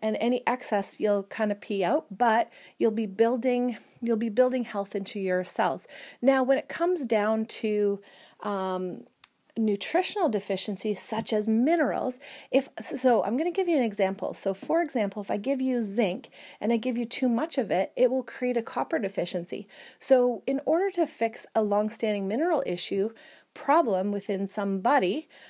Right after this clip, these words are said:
I actually have to <laughs> get them to take minerals for a long, long period of time.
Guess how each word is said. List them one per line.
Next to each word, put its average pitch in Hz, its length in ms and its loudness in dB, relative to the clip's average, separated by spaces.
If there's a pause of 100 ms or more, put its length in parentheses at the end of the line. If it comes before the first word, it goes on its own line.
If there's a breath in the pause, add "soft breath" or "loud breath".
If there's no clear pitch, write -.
(100)
I 226 160 2
actually 220 420 2
have - 400 -4
to 226 340 6 (180)
<laughs> - 180 -18
get 214 260 2
them 240 140 2
to 226 120 -6
take 208 260 -4
minerals 214 400 0
for - 160 -4
a 190 60 2
long, 196 260 0
long 185 160 -4
period 180 240 -4
of 214 80 -6
time. 240 260 -2